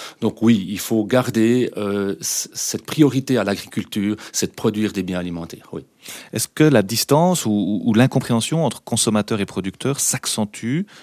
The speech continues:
Speaker 2: aussi, j'ai envie de dire, dans une région rurale comme la nôtre ?
Speaker 1: Ben oui. Ben oui, malheureusement. Euh, un exemple tout bête, euh, sur, euh, notre exploitation, je dis notre parce que je suis en association avec mon fils, on a fait une porte ouverte, euh, au niveau régional, quasi-, quasiment au niveau village.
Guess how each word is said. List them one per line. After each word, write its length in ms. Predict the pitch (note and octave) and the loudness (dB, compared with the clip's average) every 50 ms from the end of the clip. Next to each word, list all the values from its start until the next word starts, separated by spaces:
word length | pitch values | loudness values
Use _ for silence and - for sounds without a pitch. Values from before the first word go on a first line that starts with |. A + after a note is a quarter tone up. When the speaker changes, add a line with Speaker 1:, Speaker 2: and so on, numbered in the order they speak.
| - _ _ - | -20 _ _ 8
Speaker 2:
aussi, 360 | E3 D#3+ D#3+ - - - F3+ | 8 8 8 6 4 2 0
j'ai 100 | F3+ C3+ | 0 -2
envie 140 | A2+ G#2 G2+ | -4 -4 -4
de 40 | G#2 | -6
dire, 120 | C#3+ C#3 | -8 -8
dans 80 | C3 A2 | -8 -6
une 120 | G2+ G#2 | -6 -4
région 220 | G2 G#2 F#2+ A2 B2 | -4 -4 -4 -4 -6
rurale 280 | G#2 G#2 - A2 A#2 | -6 -6 -6 -6 -6
comme 220 | - - G2 F#2+ F#2+ | -6 -6 -6 -6 -4
la 100 | F#2 F2+ | -4 -4
nôtre ? 520 | F2+ F2+ E2+ E2+ - - - - - - _ _ _ _ _ - - | -4 -4 -6 -6 -8 -14 -20 -20 -20 -20 _ _ _ _ _ -12 -2
Speaker 1:
Ben 180 | B2 A#2 B2 | 2 2 4
oui. 180 | B2 G#2+ A2 A2 A2 _ _ _ _ _ _ _ - | 6 4 4 2 -4 _ _ _ _ _ _ _ -8
Ben 160 | - A2 A2+ A#2 | 2 2 4 6
oui, 120 | C3+ C#3+ | 6 6
malheureusement. 580 | C#3 C#3 C3 B2+ A#2+ C3 C3 A2+ B2 A#2+ A#2+ A#2 - - - - - - - | 6 6 4 4 4 2 0 0 0 -4 -4 -4 -8 -14 -14 -14 -14 -8 -2
Euh, 480 | A2+ G#2+ G#2+ G#2+ G#2+ G#2 A2 A2 A2 - - | 0 2 4 4 4 4 6 4 4 4 2
un 120 | B2+ B2+ | 2 2
exemple 400 | C3+ C3 A2+ A2+ C3 C3 A#2 - | 2 2 2 2 0 -2 -2 -2
tout 140 | - D#3 C#3 | 0 0 2
bête, 400 | B2+ C3 C#3 D3 D3 C#3+ - - - | 2 2 2 2 0 -2 -4 -12 -10
euh, 280 | A2 G#2+ A2+ A2+ A2 G#2 | -8 -8 -6 -6 -6 -6
sur, 360 | - - - - B2 G#2 G#2+ | -6 -8 -6 -6 -6 -4 -2
euh, 500 | A2 G#2 G#2+ G#2 G#2 G#2 G#2 G#2 G#2 G2+ | -2 0 0 0 -2 -2 -2 -2 -4 -4
notre 220 | G2 G#2 G#2 - - | -4 -6 -8 -8 -10
exploitation, 480 | B2 - A#2 G#2+ - A#2 - - C#3+ | -8 -6 -6 -4 -2 -4 -2 -2 -2
je 60 | C3+ | -2
dis 100 | - A2 | -2 -2
notre 180 | G2+ G#2 G2 - | -4 -4 -6 -6
parce 140 | F2 E2 - | -12 -14 -12
que 100 | - - | -12 -10
je 40 | - | -8
suis 60 | G2 | -6
en 60 | F#2+ | -6
association 480 | F#2 - - F2+ - F#2+ F2 - - F2 | -8 -8 -8 -10 -10 -10 -10 -10 -10 -8
avec 220 | F2+ F#2 - - | -8 -10 -8 -8
mon 80 | A2+ A2 | -8 -8
fils, 260 | - - D#3 D3 - - - - - - - - | -2 -2 -2 -2 -4 -8 -12 -14 -14 -14 -14 -10
on 160 | - A2+ G#2+ G#2+ | -6 -4 -4 -2
a 100 | G#2 G2+ | -4 -4
fait 280 | - A#2+ A#2+ A#2+ A#2+ | -2 -2 0 0 0
une 260 | - - A2 A2+ G2+ | -2 -2 -4 -4 -4
porte 260 | - B2+ A2+ - - B2+ | -4 -6 -6 -4 -4 -2
ouverte, 460 | A#2 A#2 A2+ A#2 A#2+ - - - G2+ | 0 2 2 2 2 -2 -4 -4 -4
euh, 160 | G2+ G2+ - - | -2 -2 -2 -4
au 120 | A#2+ A2 | -4 -2
niveau 540 | A2 A2 G#2 G2+ G2+ G2+ G2+ G2 F#2+ F2+ F2 | 0 -2 0 0 0 0 0 -2 -2 -4 -4
régional, 600 | E2+ - B2 G#2+ A#2 C3 B2 C3 C3 B2 A#2 G#2+ | 0 0 0 2 2 2 2 2 2 0 0 -2
quasi-, 280 | - G#2+ G#2 G#2+ - - | -2 -4 -4 -4 -6 -4
quasiment 400 | - C3 A2+ A#2 C3 C3+ B2+ A#2 | -4 -2 -2 0 0 2 2 2
au 60 | G#2 | 2
niveau 220 | G2+ G2 F2+ F#2 | 0 -2 -2 -4
village. 540 | F2 G2 C3+ B2+ F2+ F2 G2+ A#2+ A2+ - | -2 0 0 0 2 0 0 -2 -4 -10